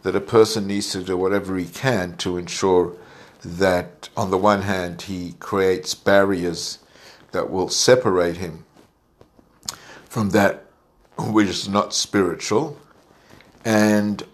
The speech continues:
on the other hand, we need to do whatever we can to forge a relationship and bond and connect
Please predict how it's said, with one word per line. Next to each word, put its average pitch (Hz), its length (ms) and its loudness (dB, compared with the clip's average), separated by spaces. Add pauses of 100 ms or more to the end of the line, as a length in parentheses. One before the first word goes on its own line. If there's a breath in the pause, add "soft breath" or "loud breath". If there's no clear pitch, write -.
(200)
on 113 180 4
the 110 80 6
other 208 300 6
hand, 95 480 -6 (200)
we 104 140 -8
need 107 180 -6
to 107 120 -8
do 104 120 2
whatever 107 360 6
we 104 160 0
can 104 580 -2
to - 80 -14
forge 123 500 0
a 101 60 -2
relationship 104 800 2
and 85 180 -8
bond 104 320 0
and 87 160 -8
connect 95 580 -4